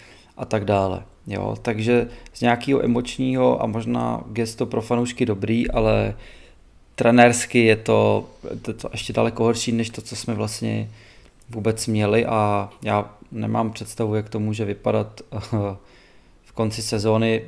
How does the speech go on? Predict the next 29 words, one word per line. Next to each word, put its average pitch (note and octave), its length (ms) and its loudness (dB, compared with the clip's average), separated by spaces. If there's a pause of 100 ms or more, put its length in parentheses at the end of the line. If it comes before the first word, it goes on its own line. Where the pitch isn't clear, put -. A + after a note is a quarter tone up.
Vlastně G#2+ 360 -4
vůbec A#2 340 0
nevím, A2+ 480 2
koho A2 240 -2
můžeme A2+ 360 -2
porazit, G#2+ 460 -2
jestli G#2+ 280 -4
je G#2+ 100 0
schopný A2 600 -2
Lampard G#2+ 560 0
něco A2 240 -6
vymyslet, A2+ 640 -4
nebo, G#2+ 280 -4 (760)
protože G#2+ 640 0 (360)
mi A#2 100 -4
přijde, A#2+ 280 -2
že A#2 140 0
od - 180 -4
té C3 120 0
doby, A#2+ 240 2
co A#2+ 180 0
byl A#2+ 260 0
u, A#2+ 140 -6 (240)
u A2+ 100 -8
nás A2+ 240 0
poprvé, A2 400 -6
takže A#2 340 -4
se - 200 -4
ještě A2 480 -4